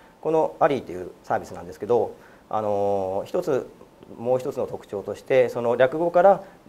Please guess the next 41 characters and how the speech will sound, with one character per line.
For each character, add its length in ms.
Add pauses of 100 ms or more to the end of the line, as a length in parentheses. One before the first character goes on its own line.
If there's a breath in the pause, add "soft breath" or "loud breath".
(160)
そ 100
れ 60
に 40
対 160
応 60
す 100
る 80
展 200
開 160
形 80
が 80
ど 100
ん 40
な 100
も 80
の 80
が 140
あ 60
る 60
か 120
っ 40
て 100
い 20
う 40
の 60
は 60
見 80
ら 100
れ 80
る 60
ん 80
で 80
す 60
け 60
ど、 200
そ 100
の 180 (520 loud breath)
他 200
に 280 (460)
実 100
際 340